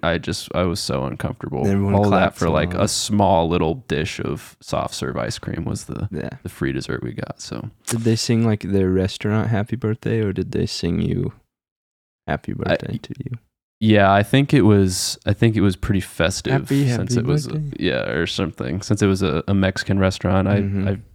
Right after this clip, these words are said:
Speaker 1: feel like it was, uh, had a Mexican flair to it. But, like, in that moment, I was pissed because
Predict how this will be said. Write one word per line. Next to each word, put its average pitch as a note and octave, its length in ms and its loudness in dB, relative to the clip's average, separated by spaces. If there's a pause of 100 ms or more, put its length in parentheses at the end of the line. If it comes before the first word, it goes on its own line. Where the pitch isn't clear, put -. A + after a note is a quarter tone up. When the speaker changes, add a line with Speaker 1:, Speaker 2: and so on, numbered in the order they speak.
(180)
Speaker 1:
feel F#2 100 0
like F#2 200 -2
it - 60 -2
was, D2+ 300 -2
uh, D2 280 -2 (720)
had F#2 140 2
a D#2+ 100 0
Mexican F2+ 480 -2
flair F2+ 380 2
to F#2+ 240 4
it. G2 200 4
But, D#2+ 220 2 (800)
like, B2+ 220 4
in C3+ 100 6
that D3+ 220 4
moment, B2+ 400 6
I G#2+ 100 6
was G#2+ 140 4
pissed - 480 0
because F#2+ 760 0